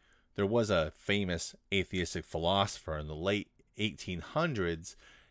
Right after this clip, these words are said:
named Friedrich Nietzsche, who made a significant impact on philosophy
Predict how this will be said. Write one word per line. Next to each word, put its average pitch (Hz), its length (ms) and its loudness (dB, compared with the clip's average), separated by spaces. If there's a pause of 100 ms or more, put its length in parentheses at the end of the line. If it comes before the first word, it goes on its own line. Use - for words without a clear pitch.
(120)
named 107 480 0 (120)
Friedrich 139 680 4
Nietzsche, 95 760 -2 (640)
who 175 200 4
made 185 280 4
a 196 40 8
significant 147 720 0
impact 92 680 0
on 82 460 -2
philosophy 87 800 -2